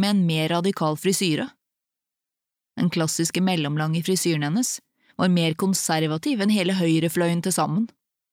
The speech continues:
Fantes det noe sånt som brunette bombshell?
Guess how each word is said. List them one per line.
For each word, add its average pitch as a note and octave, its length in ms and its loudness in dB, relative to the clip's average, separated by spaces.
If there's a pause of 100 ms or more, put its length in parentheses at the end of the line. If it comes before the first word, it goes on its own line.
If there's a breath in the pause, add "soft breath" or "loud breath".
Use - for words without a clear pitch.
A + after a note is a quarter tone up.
(600)
Fantes F3 580 -2
det E3 140 0
noe F#3 100 0
sånt C#4+ 280 -4
som F#3+ 120 4
brunette F3+ 500 2
bombshell? D#3+ 520 0